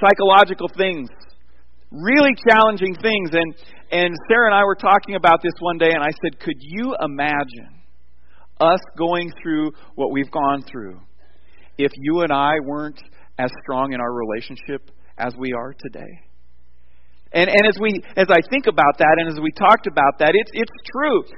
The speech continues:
If, if our marriage relationship weren't solid and strong and growing and loving and forgiving, i-, through the process of those other things, it would have been disastrous.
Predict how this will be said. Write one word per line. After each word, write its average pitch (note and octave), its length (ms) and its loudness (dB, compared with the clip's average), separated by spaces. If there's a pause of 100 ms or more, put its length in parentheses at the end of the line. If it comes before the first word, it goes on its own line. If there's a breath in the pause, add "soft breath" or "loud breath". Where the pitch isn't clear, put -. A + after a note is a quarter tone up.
(140 soft breath)
If, G3 240 8
if G3+ 160 4 (100)
our B3+ 260 12
marriage A#3+ 380 4
relationship G3+ 880 2
weren't G#3 320 -4 (240)
solid A3+ 460 8
and E3 160 -2 (160)
strong A3 460 6
and D#3+ 220 -2
growing A3+ 540 4
and E3 160 0
loving G#3+ 460 6
and E3+ 240 -2
forgiving, F3+ 560 2 (400 soft breath)
i-, G3+ 100 -8 (260)
through C4+ 160 0
the G#3+ 120 4
process A#3+ 540 8
of F3 100 0
those F#3+ 240 4
other A3 220 6 (120)
things, A3+ 260 2 (880 soft breath)
it G#3 120 10
would G#3 140 8
have D#3+ 60 0
been C#3 100 -4
disastrous. A2 720 -10